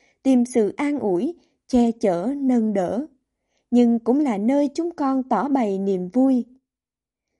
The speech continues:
Xin ơn thực hành mầu nhiệm thánh thể trong cuộc sống thường ngày. Cuối cùng,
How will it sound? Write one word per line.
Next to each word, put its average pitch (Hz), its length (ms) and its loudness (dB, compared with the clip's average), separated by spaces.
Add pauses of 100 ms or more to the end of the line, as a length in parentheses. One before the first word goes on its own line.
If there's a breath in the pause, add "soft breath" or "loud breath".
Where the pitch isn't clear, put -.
(100)
Xin 262 340 2
ơn 254 380 0
thực 247 280 -2
hành 214 380 -2
mầu 220 180 2
nhiệm 208 320 0
thánh 285 300 -6
thể 220 360 0
trong 320 200 -2
cuộc 220 220 -4
sống 240 300 0 (120)
thường 214 260 0
ngày. 190 340 -4 (1200)
Cuối 262 160 4 (100)
cùng, 202 300 0